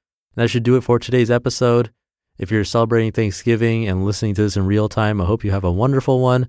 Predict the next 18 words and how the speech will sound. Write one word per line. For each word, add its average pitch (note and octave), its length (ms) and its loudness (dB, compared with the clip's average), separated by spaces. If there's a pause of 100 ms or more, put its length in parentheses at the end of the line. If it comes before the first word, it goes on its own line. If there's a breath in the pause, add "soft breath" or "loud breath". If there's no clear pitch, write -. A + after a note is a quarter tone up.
(480)
I'll F#2+ 80 0
be F#2+ 100 2
having F2 220 2
dinner F2+ 180 2
with E2+ 160 0
family F#2 560 0
and E2 340 -4
likely D#3 300 0
working, C3 580 0
editing G2+ 380 0
and F#2 80 0
writing G2+ 240 2
episodes, G#2+ 560 0
but G2+ 140 -4
I'm F2+ 140 0
okay G#2+ 240 2
with E2+ 160 -2
that F2 240 -2